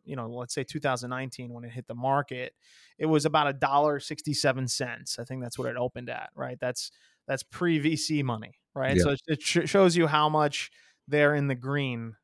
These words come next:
Speaker 1: right, from this project. Well, at least they were at a, at a point in time.
Speaker 2: Right.
Speaker 1: Um, because, you know, they, they initiate the coin's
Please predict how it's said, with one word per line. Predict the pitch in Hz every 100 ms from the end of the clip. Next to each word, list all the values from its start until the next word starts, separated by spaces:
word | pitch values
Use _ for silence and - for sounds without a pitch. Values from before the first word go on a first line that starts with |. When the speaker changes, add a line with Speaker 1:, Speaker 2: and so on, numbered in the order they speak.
| -
Speaker 1:
right, | 127 123
from | - 131
this | 123
project. | - 131 120 123 110 - - -
Well, | 123 117
at |
least | 127 127
they | - 120
were | 127 123 117
at | 123
a, | 131
at | 127
a |
point | - 131 127
in |
time. | - 127 113 - _ _ _ -
Speaker 2:
Right. | 92 85
Speaker 1:
Um, | 85 127 120
because, | 135 131 135 - - -
you | 151
know, | 131 123
they, | 143 143 147 151 151 143 _ _ _ _
they | 147 147 147 143 -
initiate | 151 156 151 - 151 139 131 131 - _ _
the | 165 135
coin's | - 147 139 131 123 120